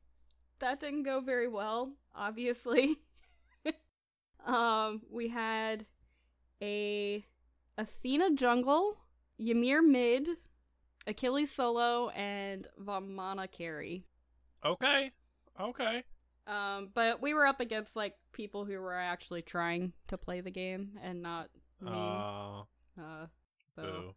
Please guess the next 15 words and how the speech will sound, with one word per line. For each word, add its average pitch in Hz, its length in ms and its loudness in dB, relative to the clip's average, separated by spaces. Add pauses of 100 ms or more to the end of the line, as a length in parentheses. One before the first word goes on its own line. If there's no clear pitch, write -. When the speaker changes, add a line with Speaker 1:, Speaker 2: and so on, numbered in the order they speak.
(1080)
Speaker 2:
I 175 80 2
was 220 100 2
gonna 277 220 2
say 208 260 6
that 226 280 4
you 240 120 -2
might 302 260 6
be 269 140 6
able 240 220 10
to 220 160 -2
turn 170 380 4
that. 135 320 4 (100)
That 247 180 4
might 262 260 4
be 165 520 2